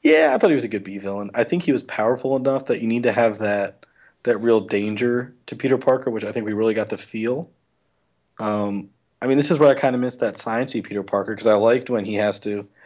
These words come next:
try to figure out a way to get a-, 'cause I think there was that great part where he's suspended in the air, being electrocuted in the chest constantly and not dying somehow, where it's like, wow, he's,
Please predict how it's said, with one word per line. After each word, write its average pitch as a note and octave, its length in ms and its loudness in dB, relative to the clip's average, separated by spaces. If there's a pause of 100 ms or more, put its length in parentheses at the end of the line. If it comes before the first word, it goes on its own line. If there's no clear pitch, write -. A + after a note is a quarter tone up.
(300)
try A#2 160 4
to A2 60 2
figure A#2+ 180 2
out - 60 0
a - 20 -2
way A2+ 120 4
to A2 80 -2
get G#2+ 120 0
a-, G2+ 60 -2
'cause C3+ 200 0
I C3+ 80 6
think G#3+ 180 2
there F#3 80 2
was B2+ 80 -2
that A2 120 0
great D#3 300 0
part B2 180 2
where G2+ 100 -6
he's - 180 -10
suspended G2+ 680 -8 (400)
in B2+ 80 -4
the A#2+ 160 2
air, G2+ 220 0
being G#2+ 300 -2
electrocuted G#2+ 560 0
in A2 60 -2
the G2+ 60 -6
chest G#2 300 -4
constantly G2+ 720 -4
and G2+ 360 -2
not G2 280 2
dying F#2+ 340 0
somehow, F#2+ 540 -4 (380)
where G#2+ 100 -4
it's G2+ 80 -2
like, F#2 100 -4
wow, B2 300 6
he's, A#2+ 320 -6